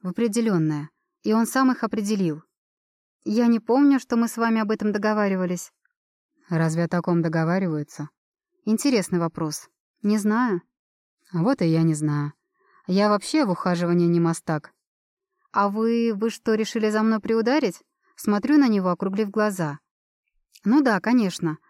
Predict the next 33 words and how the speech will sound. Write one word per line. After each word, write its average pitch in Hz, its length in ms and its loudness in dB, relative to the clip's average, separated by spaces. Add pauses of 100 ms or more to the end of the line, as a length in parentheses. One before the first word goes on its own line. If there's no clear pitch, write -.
Я 214 220 0
ведь 311 160 2
думала, 254 320 2
что - 180 -8
поцелуй 202 440 -2
в 180 60 -4
машине — 247 600 2
это 175 220 -4
просто 277 340 -2
поцелуй 196 480 -2
в 202 40 -2
машине. 170 580 0 (440)
Ну, 320 460 6 (260)
просто. 190 520 -2 (240)
Ну, 202 120 2
мало 294 280 2
ли, 170 200 -2 (260)
атмосфера 214 640 0
такая, 214 440 -2
обстановка. 185 760 -2 (240)
Потянула 262 480 4
друг 226 260 -2
к 202 40 -6
другу. 156 400 -2 (400)
Просто 247 480 0 (300)
Меркурий 254 440 4
неожиданно 185 560 2
зашел 180 320 -2
к - 80 -12
Венере 180 340 2
в 175 60 -6
гости. 170 460 -4 (140)
Полнолуние. 185 720 2